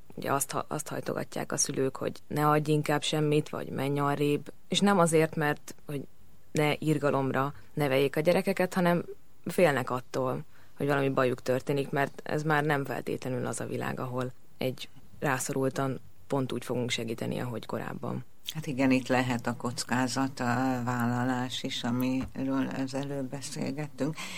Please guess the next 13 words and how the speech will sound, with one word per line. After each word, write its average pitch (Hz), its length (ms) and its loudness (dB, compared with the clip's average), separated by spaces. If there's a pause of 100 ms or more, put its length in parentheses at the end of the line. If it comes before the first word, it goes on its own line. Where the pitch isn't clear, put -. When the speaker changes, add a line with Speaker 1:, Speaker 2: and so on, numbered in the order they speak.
Speaker 2:
Egymással 233 960 6
szemben 196 640 6
a 185 340 8
fiatalok 190 580 2
azért, 170 760 4
ö, 180 140 6 (760)
figyeltek 196 640 6
egymásra, 170 600 4
észreveszitek, 160 1120 2
hogyha 139 440 -2 (540)
valaki 151 440 4
segítségre, 147 1200 2
ö, - 80 -2